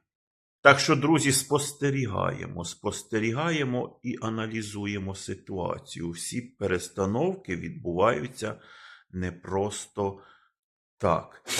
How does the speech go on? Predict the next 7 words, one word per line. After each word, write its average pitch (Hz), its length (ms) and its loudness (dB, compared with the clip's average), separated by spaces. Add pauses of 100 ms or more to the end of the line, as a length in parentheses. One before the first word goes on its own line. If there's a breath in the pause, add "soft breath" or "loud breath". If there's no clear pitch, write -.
(100)
Пан 95 240 6
Богдан 95 400 2
завжди 113 560 2
говорить 92 600 -4 (240 soft breath)
правду. 80 640 -6
Підписуємося, 98 880 -4
коментуємо, 95 840 -6